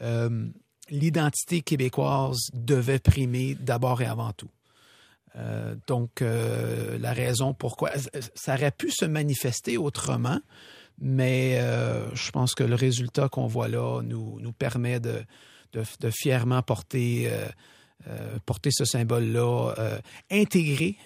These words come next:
euh, pas juste le, la fleur de lys, mais intégré dans le concept de, de la face du lion. Euh, le processus, quand on a parlé au public, euh, puis on l'a fait en deux étapes, puis, euh, ça a été vraiment extraordinaire la réaction qu'on a eue du public, parce que c'était pas juste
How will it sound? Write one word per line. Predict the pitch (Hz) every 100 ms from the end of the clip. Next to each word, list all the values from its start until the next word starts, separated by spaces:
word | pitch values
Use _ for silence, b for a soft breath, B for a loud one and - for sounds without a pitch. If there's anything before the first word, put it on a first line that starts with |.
| -
euh, | 135 123 120 117
pas | 202
juste | 156 185 - -
le, | 127 127 127 135 131 131 127 127
la | 123
fleur | 160 143
de | 135
lys, | 175 -
mais | 131 123 B B B -
intégré | 156 - 156 131 147 175
dans | 139 127
le | 117
concept | - 123 120 - - -
de, | 127 120 117 113
de | 120
la | 120
face | - 135
du | 120 120
lion. | 113 117 135 B B B B _
Euh, | - 110 113 110 117
le |
processus, | 123 151 160 151 208 -
quand | 156 -
on | 143
a | 139
parlé | 139 147
au | 170
public, | - 135 135 165 - - B B B -
euh, | 123 123 123 120 113 107 123
puis | -
on | 135
l'a | 135
fait | 131 -
en | 139
deux | 135 139
étapes, | 127 - 147 -
puis, | - 127 120
euh, | 120 120
ça | -
a | 120
été | - 143
vraiment | 131 131 135 135
extraordinaire | - 143 123 135 139
la | 123
réaction | 120 -
qu'on | 156 135
a |
eue | 127
du | -
public, | 123 131 -
parce | 123
que | 123
c'était | - 110
pas | 160
juste | 151 143 196 -